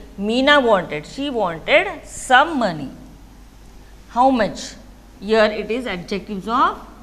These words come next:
quantity. Here it is adjective of quantity we can say. But if you see some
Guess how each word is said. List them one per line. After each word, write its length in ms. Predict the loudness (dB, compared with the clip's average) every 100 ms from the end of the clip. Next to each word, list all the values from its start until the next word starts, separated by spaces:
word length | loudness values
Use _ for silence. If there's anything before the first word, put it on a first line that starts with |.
| -8
quantity. 800 | -6 -6 -8 -10 -6 -6 -6 -10 -18 -20 -20 -20 -20 -16
Here 140 | -8 -6
it 200 | -6 -8
is 140 | -8
adjective 480 | -10 -10 -10 -8 -6
of 280 | -6 -8 -8
quantity 520 | -6 -6 -10 -8 -8
we 140 | -6
can 220 | -8 -8
say. 240 | -10 -14 -16 -18 -20 -20 -20 -12
But 440 | -2 0 0 -2 -12
if 200 | -8 -6 -2
you 120 | -2
see 340 | -2 -8 -8
some 320 | -6 0 2